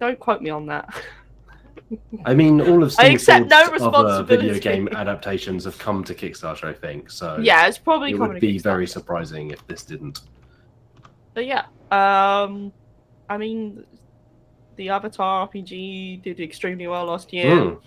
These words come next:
Speaker 1: Uh, it, it's the new thing. Uh, licensed R P Gs.
Speaker 2: It is, yeah, the new old thing. Uh, I think there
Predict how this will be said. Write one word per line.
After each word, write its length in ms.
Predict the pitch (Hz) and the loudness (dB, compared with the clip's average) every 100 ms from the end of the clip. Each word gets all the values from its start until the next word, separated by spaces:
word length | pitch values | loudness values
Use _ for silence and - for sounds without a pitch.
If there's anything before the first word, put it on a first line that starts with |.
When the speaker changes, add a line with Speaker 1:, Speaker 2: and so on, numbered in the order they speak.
| _ _ _ _ _ - 175 | _ _ _ _ _ -12 -8
Speaker 1:
Uh, 320 | 170 170 165 | -6 -4 -6
it, 160 | - - | -8 -4
it's 320 | 233 220 240 - | -4 -2 -4 -4
the 80 | |
new 200 | 269 285 | -2 -2
thing. 500 | 285 359 320 175 - - _ _ | 0 4 4 2 -6 -20 _ _
Uh, 240 | 190 180 180 | -10 -8 -2
licensed 760 | 214 247 - 269 247 - - - | 0 0 -2 -8 -8 -10 -6 0
R 200 | 226 233 | 0 0
P 180 | 233 220 | -6 -8
Gs. 680 | 233 226 165 - - - 113 | -8 -10 -12 -18 -20 -10 -4
Speaker 2:
It 160 | 107 | -4
is, 400 | 113 104 90 - | -2 -4 -6 -8
yeah, 340 | 101 85 80 - | -6 -6 -8 -8
the 80 | 104 | -4
new 320 | 104 113 113 | 0 4 4
old 280 | 104 101 101 | 2 -2 -6
thing. 380 | - 85 80 78 - | -6 -6 -6 -12 -10
Uh, 380 | 87 85 85 - - | -8 -6 -6 -6 -4
I 120 | 143 | -4
think 680 | - 277 185 90 - - _ _ _ _ _ _ _ 120 | 2 4 4 2 -4 -16 _ _ _ _ _ _ _ -4
there 260 | 143 139 | 2 4